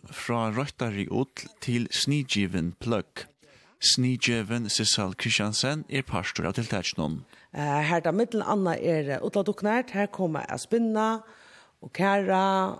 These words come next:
Speaker 2: og nappa. Og her, her er det å vise hva det her gjør.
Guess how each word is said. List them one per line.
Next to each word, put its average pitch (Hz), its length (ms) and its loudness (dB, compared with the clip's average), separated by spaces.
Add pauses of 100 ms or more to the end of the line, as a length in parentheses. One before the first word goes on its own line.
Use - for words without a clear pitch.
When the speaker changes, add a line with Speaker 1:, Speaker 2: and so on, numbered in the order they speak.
(120)
Speaker 2:
og 147 140 -4
nappa. 220 500 0 (280)
Og 180 260 4
her, 226 180 2 (160)
her 214 200 4
er 196 200 2
det 170 100 -4
å 165 100 -4
vise 175 420 0 (560)
hva 156 140 -2
det 139 60 -6
her 151 160 4
gjør. 147 500 2